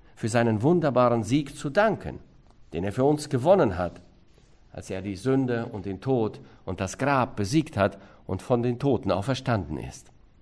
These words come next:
Wir tun das aus Liebe zu unserem Herrn. Wie sich eine Sonnenblume der Sonne am Morgen im Osten zuwendet und dieser den ganzen Tag folgt und ihr gegenübersteht,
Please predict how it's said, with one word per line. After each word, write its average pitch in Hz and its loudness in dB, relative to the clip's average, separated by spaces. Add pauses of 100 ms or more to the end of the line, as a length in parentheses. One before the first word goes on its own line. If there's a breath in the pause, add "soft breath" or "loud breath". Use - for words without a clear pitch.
(1300 soft breath)
Wir 147 2
tun 233 4
das 123 4
aus 139 0
Liebe 127 2
zu - -4
unserem 131 0
Herrn. 143 -2 (1800 soft breath)
Wie 220 -4
sich 226 0
eine 170 8
Sonnenblume 101 4 (240 loud breath)
der 101 0
Sonne 104 4
am 92 0
Morgen 123 4
im 98 -2
Osten 110 -2
zuwendet 101 0 (840 soft breath)
und 98 -2
dieser 147 4
den 110 2
ganzen 165 2
Tag 131 0
folgt 101 0 (640 soft breath)
und - -16
ihr 117 2
gegenübersteht, 131 2